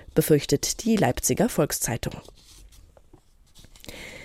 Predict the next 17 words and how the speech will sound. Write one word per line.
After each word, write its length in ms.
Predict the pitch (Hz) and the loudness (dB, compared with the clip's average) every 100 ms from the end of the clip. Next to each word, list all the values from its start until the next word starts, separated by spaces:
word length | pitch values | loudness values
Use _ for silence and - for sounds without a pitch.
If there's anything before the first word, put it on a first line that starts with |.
| - - - - - - - - - | -18 -20 -20 -20 -20 -20 -20 -18 -2
Für 160 | - 240 | 2 6
den 200 | 233 208 | 6 6
Gastgeber 600 | 233 - - 220 208 185 | 2 0 2 4 4 6
Indien 480 | 226 196 139 - | 6 6 4 2
stelle 340 | 156 - 156 151 | -2 2 4 4
die 140 | 151 | 4
Entscheidung 600 | 147 143 151 160 196 196 | 2 2 4 6 6 6
ohne 300 | - 233 233 | 6 6 4
Zweifel 520 | - 185 196 - 180 | 4 2 4 2 2
erst 260 | - 185 - | 4 2 2
einmal 340 | 180 175 175 | 2 2 2
einen 320 | - 185 185 185 | 2 4 4 4
Affront 560 | - - 220 190 196 | 0 2 4 4 2
dar, 220 | - - - - | 0 -2 -6 -8
schreibt 580 | - - - - - 135 | -2 -2 -2 -6 -4 -2
das 220 | - - | 0 2
Handelsblatt. 600 | 208 151 - 104 - | 2 2 -2 -2 -4